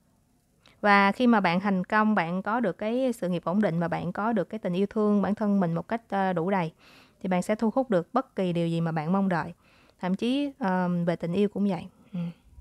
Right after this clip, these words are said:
Và cũng dành cho bạn nam, nhưng mình thấy bạn nữ ở đây bị mắc kẹt nhiều hơn ha. Đôi khi có điều gì đó trong cuộc sống của bạn nó không phát triển, như là tình yêu của bạn không phát triển, nhưng mà sự nghiệp của bạn nó sẽ rất là vang dội đó.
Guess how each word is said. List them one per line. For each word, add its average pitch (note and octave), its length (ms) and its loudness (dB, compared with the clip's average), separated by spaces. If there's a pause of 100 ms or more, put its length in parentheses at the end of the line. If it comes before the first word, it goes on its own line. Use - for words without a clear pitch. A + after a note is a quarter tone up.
(1080)
Và G3+ 120 4
cũng G#3+ 200 6
dành G#3+ 160 8
cho A3 140 6
bạn F#3+ 200 4
nam, A3 260 6
nhưng G#3+ 180 4
mình F#3+ 120 4
thấy A3 140 6
bạn F#3+ 160 4
nữ E3+ 120 4
ở A3 60 4
đây A3 120 4
bị F#3 140 0
mắc A#3 220 -2
kẹt E3+ 220 -6
nhiều F#3 160 -2
hơn G#3 200 4 (120)
ha. G#3 160 -4 (1200)
Đôi A#3 200 10
khi B3 220 4
có C4+ 180 0
điều G#3+ 180 4
gì F#3 180 0
đó G#3 200 4
trong A#3 180 0
cuộc G3 120 -2
sống B3 160 -2
của B3 120 -8
bạn F3+ 180 -6
nó A3 100 -6
không A3 220 -2
phát B3+ 180 -4
triển, F3+ 240 0
như B3 80 4
là A3 120 4
tình F#3 260 0
yêu G#3 180 4
của A3+ 80 2
bạn F#3+ 160 0
không G#3 100 2
phát A#3+ 120 0
triển, F3+ 200 0
nhưng A3+ 140 2
mà F3+ 100 0
sự F3 220 -2
nghiệp F3+ 120 0
của G3+ 160 -4
bạn F3 140 0
nó G3+ 80 0
sẽ F#3+ 160 -4
rất A#3 160 -2
là A3 80 0
vang G3 260 4
dội D#3+ 260 -2
đó. G3+ 80 0